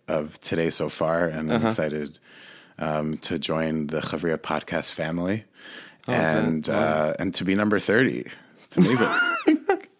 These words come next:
Speaker 2: <laughs> You're excited about that?
Speaker 1: Yeah, yeah.
Speaker 2: That's interesting. Well, I'm excited. I'm excited that you're excited.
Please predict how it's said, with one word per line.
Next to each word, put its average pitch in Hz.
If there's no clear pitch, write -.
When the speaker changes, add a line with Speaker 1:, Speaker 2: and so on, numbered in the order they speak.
Speaker 2:
<laughs> -
You're 117
excited 113
about 117
that? 135
Speaker 1:
Yeah, 92
yeah. 98
Speaker 2:
That's 117
interesting. 107
Well, 110
I'm 113
excited. 123
I'm 120
excited 123
that 123
you're 123
excited. 90